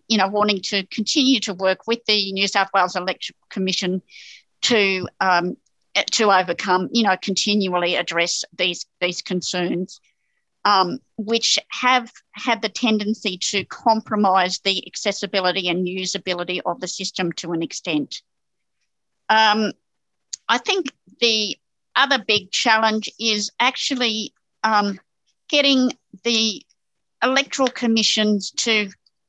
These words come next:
accept that, um, doing something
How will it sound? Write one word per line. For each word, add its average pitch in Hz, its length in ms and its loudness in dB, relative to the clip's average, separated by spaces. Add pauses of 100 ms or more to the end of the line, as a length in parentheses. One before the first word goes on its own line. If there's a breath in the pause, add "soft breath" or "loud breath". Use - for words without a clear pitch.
(140)
accept - 720 0
that, 240 340 0 (220)
um, 214 400 0 (2250)
doing 285 320 4
something 226 600 0